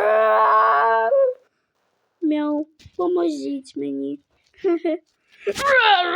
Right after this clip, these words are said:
Наконець-то. Ти вже збісив. Два плюс два буде п'ять. М, написано. Три плюс три буде десять. П'ять плюс п'ять буде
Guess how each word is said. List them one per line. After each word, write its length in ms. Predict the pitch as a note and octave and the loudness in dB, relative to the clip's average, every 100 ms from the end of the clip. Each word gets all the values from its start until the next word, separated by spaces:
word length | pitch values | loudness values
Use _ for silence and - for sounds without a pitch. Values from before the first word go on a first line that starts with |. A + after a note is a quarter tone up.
| G#4+ A#4 C#5+ - C6+ - - - - - - - - - - - - _ _ G3+ G3 | 0 2 2 0 -4 -10 -18 -18 -14 -12 -12 -14 -20 -20 -10 -10 -10 _ _ -12 -8
Наконець-то. 880 | G#3 A#3+ A3 G#3+ G3+ G3+ - F#3+ F#3+ | -6 -4 -2 -2 -6 -12 -20 -18 -18
Ти 100 | - | -16
вже 200 | C4+ D4+ | -8 -6
збісив. 720 | C#4+ C4 C4 E4+ F4 F4+ C4+ G#3+ - - | -6 -2 -2 -2 -4 -4 -4 -6 -12 -8
Два 300 | A3+ D#4+ G4+ | -4 2 0
плюс 340 | G4 E4+ F#4 D4+ | 2 2 2 2
два 260 | F4 F#4 | 0 0
буде 260 | C#4+ D4+ C#4+ | 0 -2 -4
п'ять. 540 | - C4+ B3+ C4+ - _ _ _ _ B3+ | -4 -4 -2 -6 -12 _ _ _ _ -6
М, 180 | C4+ | -6
написано. 580 | - - C4+ C4 - A#3+ - _ _ | -6 -4 -4 -4 -10 -16 -16 _ _
Три 120 | F4+ G#4 G#4 | 0 0 0
плюс 260 | F#4 F4+ - | 0 0 -2
три 200 | F#4 F#4 | 0 0
буде 380 | D4+ C#4 C#4 G#3 | 0 -2 -4 -6
десять. 760 | F#3+ C4 C#4 C#4 C4+ C#4+ C4+ - G4+ G4+ _ _ _ | -4 -2 -2 -4 -4 -6 -6 -12 -12 -12 _ _ _
П'ять 380 | F4 F#4+ G4 - | 0 2 0 -2
плюс 300 | D#4 E4 - | -2 -2 -2
п'ять 300 | F4 F#4 D#4 | 0 0 2
буде 300 | C4 C#4+ | 0 0